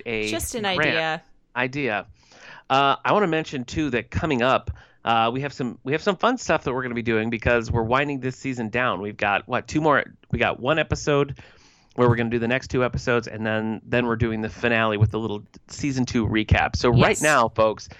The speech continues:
Speaker 1: start thinking about your favorite episodes of season two, your favorite characters of season two, and send us,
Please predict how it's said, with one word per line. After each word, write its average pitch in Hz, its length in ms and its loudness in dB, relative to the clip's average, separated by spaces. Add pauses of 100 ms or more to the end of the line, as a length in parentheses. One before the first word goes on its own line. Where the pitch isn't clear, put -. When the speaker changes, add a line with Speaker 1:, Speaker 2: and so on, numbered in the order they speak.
(220)
Speaker 1:
start 160 300 0
thinking 160 320 -2
about 120 260 2
your 110 140 -8
favorite 117 420 -2
episodes 135 500 -2
of 135 80 -6
season 127 300 -6
two, 131 140 -4
your 120 160 -6
favorite 104 320 -4
characters 120 440 2
of 113 120 -6
season 113 300 -6
two, 110 260 2 (400)
and 110 120 0
send 147 300 0
us, 135 220 -4